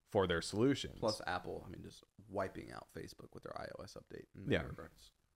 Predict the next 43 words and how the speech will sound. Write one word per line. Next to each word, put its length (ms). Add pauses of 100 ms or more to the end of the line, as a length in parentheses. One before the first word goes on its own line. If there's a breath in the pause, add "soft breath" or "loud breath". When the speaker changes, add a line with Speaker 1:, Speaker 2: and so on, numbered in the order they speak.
(220)
Speaker 1:
Yeah, 80
Speaker 2:
So 60 (240)
you 80
Speaker 1:
because 160
Speaker 2:
think 240 (200)
Speaker 1:
they 120
Speaker 2:
that 60
Speaker 1:
have 80
bad 200
platforms. 520
Speaker 2:
So 120
let's 120
say, 220 (240)
I 120
would 80
agree 200
that 180
spend 320
is 100
shrinking 360
on 120
Facebook 480 (480)
from 160
a 40
capital 320
allocation 460
standpoint 540 (260)
due 160
to 80
that. 300 (200)
Now, 120
we're 200
a 60
little 180
different 380
because 200
we 80
use 220
our 120
own 80
data 200
provider 420
Speaker 1:
Mm-hmm. 220